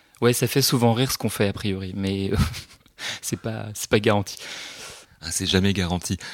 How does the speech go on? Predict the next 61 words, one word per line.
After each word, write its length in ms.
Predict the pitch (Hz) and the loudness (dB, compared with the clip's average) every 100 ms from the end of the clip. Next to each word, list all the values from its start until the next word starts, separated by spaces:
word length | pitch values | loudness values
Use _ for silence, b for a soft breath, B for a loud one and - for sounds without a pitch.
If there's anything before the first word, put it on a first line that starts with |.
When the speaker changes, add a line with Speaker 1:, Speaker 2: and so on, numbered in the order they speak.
| B | B
Speaker 2:
En 80 | - | -6
tout 80 | - | -2
cas, 100 | 107 | 0
je 80 | 92 | 0
crois 220 | - 110 | 2 2
que 40 | |
tu 120 | - 104 | 4 2
es 20 | |
un 60 | |
peu 100 | 90 | 4
fébrile 480 | 95 110 101 110 110 | 4 2 2 2 2
là 120 | 98 | 2
à 40 | 92 | 2
l'instant 400 | 90 - 113 113 | 2 2 4 4
et 80 | 95 | 2
que 60 | |
tu 100 | - | -2
vas 240 | 82 87 87 | -2 -2 -2
tout 160 | - | -6
de 60 | - | -8
suite 220 | - - | -6 -6
repartir 760 | - - 117 107 - - 110 - | -2 2 2 2 -2 -2 -2 -2
pour 140 | 87 | -4
les 80 | 87 | -2
derniers 480 | 95 98 98 95 87 | 0 2 2 2 2
réglages 640 | 95 92 98 123 90 80 | 0 0 0 0 0 -4
pour 140 | - - | -6 0
Speaker 1:
En 20 | |
fait, 100 | 147 | 2
Speaker 2:
cette, 60 | |
Speaker 1:
je 60 | 98 | 4
suis 80 | - | 2
Speaker 2:
euh, 80 | 82 | 2
Speaker 1:
plus-, 100 | 131 | 0
Speaker 2:
pour 100 | 82 | 4
cette 80 | 147 | 4
Speaker 1:
ouais, 120 | 110 | 4
Speaker 2:
mise 140 | 85 | 2
en 60 | 87 | 0
scène. 180 | - 101 | 0 2
Speaker 1:
non, 80 | |
je 80 | 156 | 4
suis 80 | 135 | 2
plutôt 180 | 131 151 | 2 2
excité 340 | 143 - 139 | 4 2 2
parce 140 | 165 - | 2 4
qu'on 160 | 123 | 4
a 60 | 117 | 6
encore 280 | 113 123 113 | 6 4 4
deux 200 | 123 127 | 4 2
heures 80 | |
de 60 | 131 | 0
travail 280 | - 123 123 | 0 2 2
devant 240 | 113 117 | 2 2
nous, 140 | 139 156 | 2 0
donc, 240 | 110 - | -2 -2
euh, 160 | 101 101 | -2 0
on 140 | 101 | 0
va 80 | 101 | -2
en 80 | 104 | -2
profiter. 440 | 113 - - | -4 -4 -4